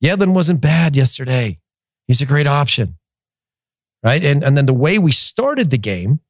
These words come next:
putting Musa in that, in that situation, I, I didn't think Pulisic played well at all. Tim Weah, and here we go again,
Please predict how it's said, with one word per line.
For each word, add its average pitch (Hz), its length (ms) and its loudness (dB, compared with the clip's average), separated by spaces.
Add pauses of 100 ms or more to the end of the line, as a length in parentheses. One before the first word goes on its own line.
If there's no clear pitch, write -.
(340)
putting 190 200 0
Musa 160 280 0
in 143 80 0
that, 135 180 -2
in 131 140 0
that 127 160 0
situation, 120 760 -2
I, 117 200 0
I 127 60 2
didn't 135 300 2
think 156 140 0
Pulisic 131 380 -2
played 120 160 0
well 113 240 2
at 107 80 0
all. 101 220 0
Tim 151 200 0
Weah, 117 280 0 (420)
and 131 300 2
here 127 160 2
we 147 100 2
go 165 160 2
again, 165 460 2